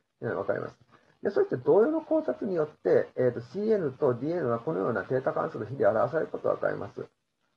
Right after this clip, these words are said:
これは、あの、先ほど言いましたように、えーと、こう、両者の、こう、極と、えーと、ゼロ点と同じものを持つ、共有する。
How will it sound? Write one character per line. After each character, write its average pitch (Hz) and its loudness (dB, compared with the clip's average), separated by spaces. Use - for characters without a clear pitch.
こ 214 4
れ 233 8
は、 156 6
あ 135 0
の、 113 -2
先 127 -6
ほ 135 2
ど 123 4
言 113 0
い - -4
ま 98 -6
し - -18
た 110 -6
よ 110 -2
う - -2
に、 120 -2
え 110 -2
ー - -20
と、 - -8
こ 117 0
う、 110 2
両 131 4
者 - -4
の、 143 -4
こ - -6
う、 - -20
極 - 0
と、 107 0
え 101 -10
ー 95 -4
と、 101 -10
ゼ 120 2
ロ 127 4
点 - -6
と 127 4
同 120 2
じ 113 -6
も 117 -4
の 104 -4
を - -10
持 104 -10
つ、 - -8
共 113 0
有 104 -2
す - -10
る。 92 -8